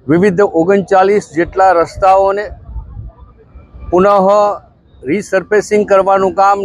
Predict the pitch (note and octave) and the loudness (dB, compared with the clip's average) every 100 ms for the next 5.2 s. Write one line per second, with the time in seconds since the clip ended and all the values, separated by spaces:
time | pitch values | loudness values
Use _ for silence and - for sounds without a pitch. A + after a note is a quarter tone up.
0 | E3+ F#3+ G3 F#3+ G3 G3 G3 F3 G3 G#3 | 0 2 2 0 0 0 -2 -2 0 0
1 | G#3 - - _ _ _ _ _ _ _ | -2 -14 -20 _ _ _ _ _ _ _
2 | _ - - - D#3 D#3+ G3 G3 - G3+ | _ -20 -12 -2 0 2 2 2 0 -4
3 | F3+ F3+ F3 G3 G#3 G3+ G3+ - F3 F3 | -4 0 -2 0 -4 -2 -4 0 0 0
4 | F#3 F#3+ F#3 F#3 G3 G3 G3 F#3+ G3 G3 | -2 -2 -2 -2 0 2 2 2 0 0
5 | F#3 | -2